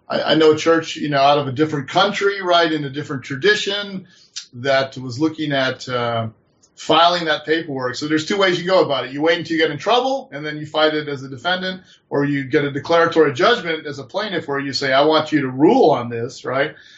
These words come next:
And so that person was entertaining going that route. And then we had this whole, uh, Trinity de Guzman, uh, ayahuasca healings, the United States' first legal ayahuasca church on the internet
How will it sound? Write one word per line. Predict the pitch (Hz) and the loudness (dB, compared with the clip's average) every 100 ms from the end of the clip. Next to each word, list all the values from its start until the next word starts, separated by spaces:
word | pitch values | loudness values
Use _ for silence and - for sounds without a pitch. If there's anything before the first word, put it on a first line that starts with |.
| _ _ | _ _
And | 135 | -12
so | 123 147 | 0 2
that | 151 156 | 4 6
person | 165 156 - 147 139 | 4 4 -2 -4 0
was | 139 | 2
entertaining | 151 147 147 147 143 | 2 0 -2 -4 -2
going | 143 135 | 0 0
that | 147 160 160 | 2 2 2
route. | 135 127 127 - _ _ _ _ _ _ | -2 -2 -2 -6 _ _ _ _ _ _
And | 139 | -4
then | 147 147 143 | 2 2 2
we | 139 | 0
had | 139 135 | 0 0
this | 131 - | -4 0
whole, | 143 139 135 131 | 2 4 4 2
uh, | 123 120 117 | 2 2 0
Trinity | - 156 147 147 | 0 0 2 0
de | 135 | 0
Guzman, | 127 147 131 135 135 131 127 | 2 2 2 0 0 0 0
uh, | |
ayahuasca | 120 120 139 139 135 135 - 120 | 2 4 6 6 4 2 -2 -4
healings, | 139 139 135 131 113 | -4 -4 -4 -6 -6
the | 120 | -4
United | 135 135 131 | 0 2 2
States' | - 139 127 | 2 0 0
first | - 156 160 151 139 | 0 6 6 4 0
legal | 165 247 226 208 | 0 0 2 2
ayahuasca | 208 208 208 214 208 147 135 | 2 2 2 0 0 -4 -4
church | 139 135 - | -2 -2 -4
on | 123 | -6
the | 127 | -2
internet | 147 147 127 127 | 0 2 2 0